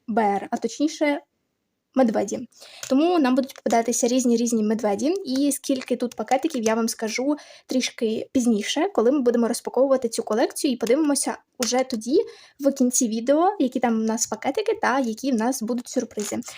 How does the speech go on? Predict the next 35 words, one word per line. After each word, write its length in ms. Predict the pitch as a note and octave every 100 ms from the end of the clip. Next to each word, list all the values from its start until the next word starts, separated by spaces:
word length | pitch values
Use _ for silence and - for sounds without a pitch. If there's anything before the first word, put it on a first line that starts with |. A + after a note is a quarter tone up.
| -
А 80 | C4+
на 200 | D4+ D#4
сьогоднішню 560 | - C#4 C#4+ C#4+ C4+
розпаковочку, 800 | A#3+ - A#3+ A#3 C#4 - - D#4+ F4
як 200 | A#3+ B3+
завжди, 260 | B3 A#3+
ми 120 | B3+ B3
будемо 300 | A#3+ A#3+ A3+
вибирати 400 | A#3 A#3+ A#3 -
пакетики 540 | A3+ A3+ A3 A3+ A3+ - - - _ _ -
разом 400 | B3 B3+ A#3 A#3
з 140 | A3+ -
пінгвінчиком 560 | C4+ C4+ C4 C#4 B3+
Мімі 340 | B3 B3 B3+ A#3
та 180 | A#3+
з 60 | B3
хомячком 480 | B3 A#3 - A#3+ A3
Міні. 220 | G#3+ A3
Вони 180 | A#3 A#3
всім-всім-всім 580 | - A#3+ - A#3 - A3
передають 360 | A3+ A3 A3
привітики. 480 | - B3 G#3+ A3 C#4 F4 - - -
І 60 | B3
я 80 |
дуже 200 | B3 B3+
сподіваюся, 500 | A#3+ A3+ A3 A#3+ D4
що 140 | C#4 A#3
вам 160 | A#3+
сподобається 540 | B3+ A#3+ A3+ A3 G#3 A3+
це 140 | -
відео 220 | A3+ A3+
та 160 | D4+ B3
загалом 360 | B3 A3 A#3 C#4+
вся 200 | - C#4+
розпаковка. 600 | D4 A3 G#3 G3+ -